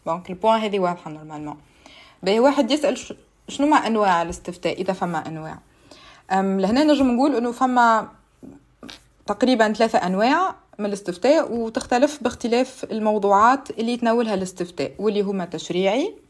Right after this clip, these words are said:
سياسي، واللي يهمنا أكثر هو الدستوري. باهي. أم، واحد وني زاد يسأل: "شو معناها دستوري؟ وش معناها تشريعي؟ وش معناها سياسي؟" نبداو بأسهل واحد واللي هو السياسي، واللي هو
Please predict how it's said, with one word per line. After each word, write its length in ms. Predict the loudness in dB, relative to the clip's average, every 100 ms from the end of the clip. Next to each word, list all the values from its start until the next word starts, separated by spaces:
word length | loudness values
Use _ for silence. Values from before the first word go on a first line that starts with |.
| _ _ _ _ _ -16
سياسي، 640 | -8 -2 0 -2 -4 -4
واللي 280 | -2 0 0
يهمنا 240 | 2 2
أكثر 240 | 0 -2 0
هو 120 | 0
الدستوري. 500 | -2 -6 -10 -10 -12 -18 _ _ _ _ -20 _ -20 _ -12
باهي. 180 | -12 -12 -16 _ _ -20 -20 _ _ -2
أم، 500 | 2 2 0 -6 -12 _ -2
واحد 300 | 0 0 0
وني 220 | 0 2
زاد 180 | 2 4
يسأل: 520 | 4 2 0 -2 -4 _ _ _ _
"شو 140 | -4 2
معناها 320 | 2 2 -4
دستوري؟ 480 | -6 -10 -8 -6 -8
وش 180 | -6
معناها 280 | -2 -2 -4
تشريعي؟ 480 | -8 -8 -2 0 0
وش 180 | -2 -4
معناها 280 | -6 -6 -12
سياسي؟" 460 | -18 -18 -18 -20 _ -8
نبداو 340 | -6 0 2
بأسهل 280 | 2 -2 0
واحد 280 | 0 0 -2
واللي 140 | -2
هو 100 | -2
السياسي، 480 | -4 -6 -10 -10 -16 _ _ _ -20 -20 -20 -12 -4
واللي 240 | 0 2
هو 360 | 4 6 4